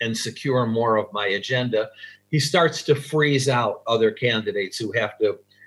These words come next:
aggressively raise, uh, uh, an awful lot of money.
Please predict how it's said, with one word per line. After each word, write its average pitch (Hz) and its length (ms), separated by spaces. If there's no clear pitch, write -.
aggressively 104 800
raise, 101 580
uh, 95 200
uh, 104 280
an 110 80
awful 110 300
lot 101 160
of 95 100
money. 104 260